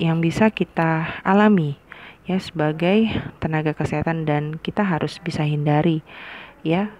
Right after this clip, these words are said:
eh, kejadian tersebut, ya. Nah, makanya, eh, kejadian tersebut perlu kita pahami, ya, apa saja potensi hazard atau bahaya yang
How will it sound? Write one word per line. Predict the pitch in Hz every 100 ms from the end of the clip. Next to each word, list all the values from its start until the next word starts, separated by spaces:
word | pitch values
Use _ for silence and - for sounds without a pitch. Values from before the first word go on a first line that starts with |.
| -
eh, | 156 151 160
kejadian | 160 156 151 156 156
tersebut, | - - 151 147 - _ _ _ -
ya. | 180 175
Nah, | 170 147 143 147
makanya, | 160 147 143 175 254 - - - - -
eh, | 170 156
kejadian | - 165 160 160 160
tersebut | 160 165 240 -
perlu | - 151 151
kita | - - - 156 151 151 147 147 151 - -
pahami, | 156 160 247 233 156 151 - - - - - -
ya, | 170 180 - -
apa | 208 - 220
saja | 196 147 147 226 262 262 247
potensi | 175 165 165 160 -
hazard | 165 156 147 160 214 -
atau | - - 156 160
bahaya | 156 147 147 151 190 233 - - - - - -
yang | 196 220 233